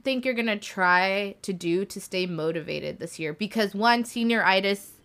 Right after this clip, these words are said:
is a real thing. Like, that sucks, right? You lose motivation towards the end of your schooling.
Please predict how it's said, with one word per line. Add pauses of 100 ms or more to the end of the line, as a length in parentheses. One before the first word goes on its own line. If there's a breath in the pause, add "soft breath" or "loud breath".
(320)
is
a
real
thing.
Like,
that
sucks,
right?
You
lose
motivation (340 soft breath)
towards
the
end
of
your
schooling.